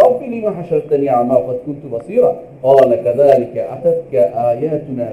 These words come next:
فنسيتها فكذلك اليوم تنسى। যে ব্যক্তি আমার জিকির থেকে মুখ ফিরিয়ে নেবে, আল্লাহ তাআলার জিকির হচ্ছে কোরআনে কারীম, তা থেকে মুখ ফিরিয়ে নেবে। ওমান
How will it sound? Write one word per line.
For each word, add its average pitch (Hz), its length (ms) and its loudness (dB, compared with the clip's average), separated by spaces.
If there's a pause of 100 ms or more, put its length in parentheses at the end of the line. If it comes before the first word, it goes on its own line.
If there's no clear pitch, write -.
فنسيتها 117 760 -12 (420)
فكذلك 131 460 -6
اليوم 110 300 -8
تنسى। 101 340 -18 (2500)
যে 214 160 8
ব্যক্তি 247 280 4
আমার 202 360 6
জিকির 208 340 -12
থেকে 190 200 -2
মুখ 175 360 -2 (160)
ফিরিয়ে 151 260 -6
নেবে, 110 260 -10 (400)
আল্লাহ 160 240 0
তাআলার 175 240 0
জিকির 151 200 -12
হচ্ছে 147 260 -14
কোরআনে 117 300 -4
কারীম, - 240 -16 (640)
তা 143 100 2 (140)
থেকে 185 220 -4 (100)
মুখ 151 260 -6 (100)
ফিরিয়ে 151 220 -2
নেবে। 110 200 -10 (840)
ওমান 165 260 4